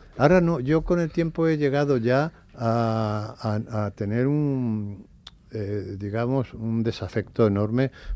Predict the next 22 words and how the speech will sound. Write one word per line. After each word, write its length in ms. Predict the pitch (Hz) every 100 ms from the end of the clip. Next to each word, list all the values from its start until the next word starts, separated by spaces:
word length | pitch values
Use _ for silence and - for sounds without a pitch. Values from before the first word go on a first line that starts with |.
| -
por 140 | 104
el 100 | 95
coche, 300 | - 175 143
pero 180 | 107 98
yo 180 | 92 101
pertenezco 720 | 113 95 110 113 - 120 117 - -
a 140 | - 117
una 80 | 117
generación 800 | - 113 117 110 123 127 156 - - -
en 140 | 113
la 120 | 107 101
que, 380 | 110 107 104 98 - -
en, 80 | 110
en, 600 | 107 110 104 107 107 107
en, 100 | 117
en 140 | 110 104
carnet 300 | - 92 104
de 60 | 101
conducir, 640 | 110 110 - 131 131 123 - - -
en 100 | 104
primer 320 | 113 110 104
coche, 420 | - 117 - 127